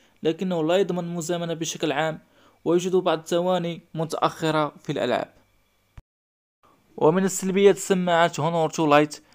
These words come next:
لا توجد طريقة تحكم في مستوى الصوت عن طريق اللمس، والسماعات لا يدعم برامج ترميز لعالية الدقة بشكل خاص مثل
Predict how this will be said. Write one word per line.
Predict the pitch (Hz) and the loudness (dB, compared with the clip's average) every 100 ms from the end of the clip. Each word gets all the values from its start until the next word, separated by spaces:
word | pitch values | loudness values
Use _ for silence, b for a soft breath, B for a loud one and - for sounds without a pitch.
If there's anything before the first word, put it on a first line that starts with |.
| b - | b 4
لا | 143 | 4
توجد | 160 180 185 | 4 2 2
طريقة | 185 175 175 175 | 6 6 6 2
تحكم | 175 175 190 190 170 | 0 2 2 2 -4
في | 147 160 | -2 -2
مستوى | 160 156 170 156 | -2 -2 0 0
الصوت | 151 160 151 151 | 2 2 2 0
عن | 147 | -2
طريق | 143 151 151 - | 2 2 4 2
اللمس، | 135 135 113 - - b b b b b b | 4 4 2 -6 -14 b b b b b b
والسماعات | 147 147 175 175 190 180 180 190 185 - _ | -2 2 2 2 4 8 8 6 4 -10 _
لا | 147 170 190 | 4 8 8
يدعم | 170 170 165 | 8 6 6
برامج | 160 165 165 156 | 6 8 4 -2
ترميز | - 160 160 143 | -2 0 0 2
لعالية | 123 139 151 143 | 6 6 4 -4
الدقة | 123 147 - 143 | -2 -2 2 0
بشكل | 143 - 151 135 | 0 -6 -6 -6
خاص | - 143 139 - - | 2 4 4 0 -12
مثل | 147 147 143 | -6 -4 -4